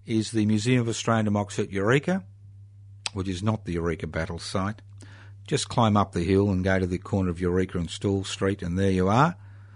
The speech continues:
Where the cannons are, believe it or not, in the old Eureka Hall, that's the battle site. We'll be there at four A M. And if you can't make it at four A M, don't despair. The pro-, the, uh, first two hours of the, uh,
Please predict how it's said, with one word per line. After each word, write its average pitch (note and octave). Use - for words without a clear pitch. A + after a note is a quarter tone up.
Where G#2
the C3
cannons B2
are, B2+
believe A2+
it A#2
or A#2+
not, A2+
in A#2
the G#2
old B2
Eureka A#2+
Hall, G2+
that's G#2+
the -
battle E2+
site. F2
We'll A2
be A2
there G2+
at F#2+
four F#2
A E2+
M. E2
And G2
if -
you F#2+
can't B2
make F#2+
it F2
at F2
four F#2
A F2+
M, F#2
don't G2
despair. C3+
The G2+
pro-, A#2
the, G2+
uh, G2
first A#2+
two G#2+
hours G#2
of F2+
the, F2+
uh, F2